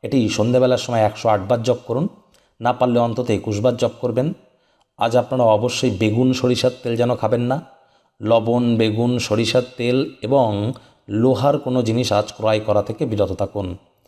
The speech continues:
দু হাজার চব্বিশ সালের মার্চ মাস শুরু হয়ে গেছে, অত্যন্ত গুরুত্বপূর্ণ একটি মাস, কারণ এ মাসেই কিন্তু সূর্য এবং রাহুর মিলন ঘটবে, অর্থাৎ গ্রহণ দোষ তৈরি হতে চলেছে আপনাদের রাশির ক্ষেত্রে। এছাড়া মঙ্গল শনির সংযোগের কারণে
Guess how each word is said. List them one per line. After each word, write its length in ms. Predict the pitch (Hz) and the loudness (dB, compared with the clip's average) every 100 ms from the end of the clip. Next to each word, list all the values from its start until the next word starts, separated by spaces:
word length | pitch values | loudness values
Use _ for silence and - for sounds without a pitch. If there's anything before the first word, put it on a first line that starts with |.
| _ _ - | _ _ -10
দু 120 | 107 | -2
হাজার 200 | 127 143 | 2 2
চব্বিশ 440 | 139 127 113 127 - | 2 0 -2 -2 0
সালের 220 | 131 127 | 0 2
মার্চ 340 | 107 110 110 | 2 0 0
মাস 140 | 123 117 | -2 -2
শুরু 240 | - 107 | -4 0
হয়ে 200 | 120 123 | 2 2
গেছে, 280 | 120 117 156 - - _ - | 2 0 -4 -8 -18 _ -8
অত্যন্ত 340 | 123 127 120 | -4 -2 0
গুরুত্বপূর্ণ 680 | 104 113 117 127 117 123 120 | 0 0 0 -4 -4 0 0
একটি 220 | 120 117 | -2 -2
মাস, 300 | 123 143 - - _ _ _ | -2 -2 -6 -18 _ _ _
কারণ 200 | 123 120 | -2 0
এ 80 | 120 | 2
মাসেই 320 | 117 117 135 | 0 0 0
কিন্তু 300 | 127 123 120 | 0 -2 -4
সূর্য 380 | 123 - 107 107 | -6 -4 -4 0
এবং 260 | 127 117 127 | 2 2 2
রাহুর 380 | 107 101 104 139 | 2 0 0 0
মিলন 320 | 123 120 127 | 2 2 2
ঘটবে, 380 | 117 120 117 151 - - _ _ | 0 0 0 -2 -4 -20 _ _
অর্থাৎ 320 | 123 117 120 110 | -6 -2 -2 0
গ্রহণ 380 | 110 110 139 | 0 2 2
দোষ 240 | 131 127 - | 2 0 -2
তৈরি 240 | 127 123 | -2 0
হতে 180 | 117 120 | 0 0
চলেছে 320 | 117 123 123 | 0 0 0
আপনাদের 360 | 117 123 113 120 | -2 -2 -2 0
রাশির 260 | 110 127 | 0 -2
ক্ষেত্রে। 380 | 117 113 - 123 165 - _ _ _ - | -6 -6 -4 -4 -4 -12 _ _ _ -8
এছাড়া 280 | 127 131 | 0 2
মঙ্গল 420 | 127 120 120 127 139 | 4 2 2 2 2
শনির 280 | - 131 | 0 0
সংযোগের 500 | 127 127 123 117 123 | 0 -2 0 0 0
কারণে 340 | 123 117 120 | 0 0 0